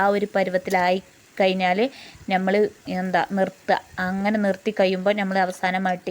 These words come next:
ഈ മല്ലിൻ്റെ ഇലയും പച്ചമുളകും ചേർത്ത് കൊടുക്കുമ്പോൾ ഒരു പ്ര-, പ്രത്യേക ടേസ്റ്റാണ്. കളർ നിങ്ങൾ മൈൻഡ് ചെയ്യണ്ട, കളർ ഇല്ലെങ്കിലും നല്ല ടേസ്റ്റാണ് കേട്ടോ. എല്ലാവരും ഉണ്ടാക്കി നോക്കണം. വെള്ളപ്പത്തക്കൊക്കെ ഒരു തുള്ളി കൂട്ടിയാൽ മതി, എന്നാൽ തന്നെ നല്ല ടേസ്റ്റാണ്. കുറച്ചുണ്ടായാൽ മതി,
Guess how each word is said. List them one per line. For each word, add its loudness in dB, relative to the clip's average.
ഈ -4
മല്ലിൻ്റെ -2
ഇലയും -4
പച്ചമുളകും -4
ചേർത്ത് -2
കൊടുക്കുമ്പോൾ -4
ഒരു 4
പ്ര-, -10
പ്രത്യേക 2
ടേസ്റ്റാണ്. 0
കളർ 4
നിങ്ങൾ -4
മൈൻഡ് -6
ചെയ്യണ്ട, 0
കളർ 2
ഇല്ലെങ്കിലും -2
നല്ല -2
ടേസ്റ്റാണ് -2
കേട്ടോ. 0
എല്ലാവരും 0
ഉണ്ടാക്കി -2
നോക്കണം. -4
വെള്ളപ്പത്തക്കൊക്കെ 2
ഒരു -2
തുള്ളി 2
കൂട്ടിയാൽ 0
മതി, -6
എന്നാൽ -2
തന്നെ -2
നല്ല -2
ടേസ്റ്റാണ്. -2
കുറച്ചുണ്ടായാൽ -2
മതി, -6